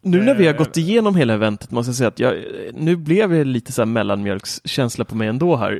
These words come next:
Speaker 1: Jag, jag sa från början att jag var, att det var ett ganska bra event, men jag börjar... Vad har
Speaker 2: Ja,
Speaker 1: vi,
Speaker 2: de här
Speaker 1: vad
Speaker 2: superlativen, liksom, vi missade.
Speaker 1: vad har vi sa-, sagt
Speaker 2: It's
Speaker 1: egentligen?
Speaker 2: amazing.
Speaker 1: Alltså,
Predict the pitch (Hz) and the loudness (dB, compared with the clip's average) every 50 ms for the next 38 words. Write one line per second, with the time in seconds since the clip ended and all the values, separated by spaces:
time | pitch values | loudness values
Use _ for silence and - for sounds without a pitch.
0 | - 135 151 151 143 - - 165 156 147 - 180 180 - - 180 175 165 151 139 | -2 0 0 0 0 -2 0 -2 -2 0 2 0 -2 0 0 0 0 2 2 4
1 | 127 123 123 123 120 - - 113 113 113 117 113 104 - 78 80 80 - - - | 4 4 2 0 -2 -2 -2 -2 0 0 0 -2 -2 -6 -6 -4 -4 -6 -6 -6
2 | 139 135 135 - - 139 131 - 113 113 139 170 180 151 113 110 107 _ - 135 | -6 -6 -6 -2 -4 -4 -4 -4 -6 -2 0 0 0 0 -2 -4 -6 _ -2 0
3 | 135 135 131 131 131 143 170 202 214 190 170 170 160 151 151 147 - - - - | 2 4 4 4 2 2 0 0 2 2 2 0 0 0 -2 -4 -6 -8 -10 -14
4 | - - _ _ _ _ _ _ - - _ _ - - _ _ - - 147 156 | -16 -20 _ _ _ _ _ _ -20 -20 _ _ -20 -20 _ _ -8 -6 -2 0
5 | 156 175 180 165 160 160 151 160 180 175 165 - - 139 135 127 - - 131 117 | 2 4 4 4 2 0 2 4 4 2 2 2 -2 -4 -4 -4 -4 -6 -6 -4
6 | 113 107 107 107 101 110 110 - - 117 120 117 120 135 139 - - 120 104 104 | -4 -6 -6 -8 -8 -8 -8 -8 -8 -6 -4 -4 -2 -4 -4 -4 -6 -6 -6 -6
7 | 113 113 _ _ _ _ _ _ _ _ - - - - - 147 170 170 175 175 | -8 -10 _ _ _ _ _ _ _ _ -8 -6 -6 -2 0 0 2 2 4 2
8 | 185 - - - - - - - - - - - - - - - - - 139 123 | 2 2 0 -6 -6 -6 -6 -6 -6 -6 -6 -10 -8 -4 -4 -4 -4 -2 -6 -2
9 | - 113 - 123 127 131 123 120 127 - 151 | 0 0 0 0 0 0 0 0 0 0 0